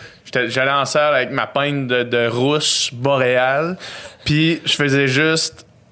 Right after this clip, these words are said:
écouter le film. Puis là, c'était devenu, ça faisait partie de ma routine. Puis là, quand je suis déménagé, j'ai comme arrêté de faire ça. Puis là, aujourd'hui, je réalise que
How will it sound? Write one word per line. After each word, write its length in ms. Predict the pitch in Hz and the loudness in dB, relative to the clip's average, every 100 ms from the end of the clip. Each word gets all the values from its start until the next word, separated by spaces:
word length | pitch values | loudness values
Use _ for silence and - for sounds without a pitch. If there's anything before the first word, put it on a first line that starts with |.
| - _ - | -20 _ -4
écouter 460 | 147 - - 160 | -2 -2 0 2
le 140 | 156 127 | 2 0
film. 340 | - 139 113 | 0 -2 -2
Puis 160 | 113 127 | -2 2
là, 260 | 147 151 - - | 4 2 0 -8
c'était 200 | - 135 | -8 -6
devenu, 320 | 127 123 135 | -2 -2 -2
ça 100 | 147 | -2
faisait 140 | 127 131 | -2 0
partie 240 | 127 - | -2 -2
de 60 | 147 | 0
ma 80 | 127 | 0
routine. 500 | 123 - 185 302 233 - - - | 0 0 0 -2 -12 -16 -12 -2
Puis 100 | 165 | 0
là, 20 | |
quand 140 | 190 | 0
je 60 | 156 | 0
suis 100 | 147 | 2
déménagé, 480 | 143 143 131 127 185 | 2 2 2 0 -2
j'ai 140 | 151 | 0
comme 160 | 135 123 | 0 2
arrêté 260 | 120 120 | 0 0
de 60 | 196 | 0
faire 180 | 151 110 | 0 0
ça. 180 | - 208 | 0 2
Puis 140 | 151 | 2
là, 240 | 165 190 - | 4 2 0
aujourd'hui, 680 | 170 170 165 135 139 139 180 | 0 4 2 2 0 0 0
je 80 | 147 | 0
réalise 480 | 120 120 143 160 - | 2 2 2 0 0
que 320 | 139 143 | 0 2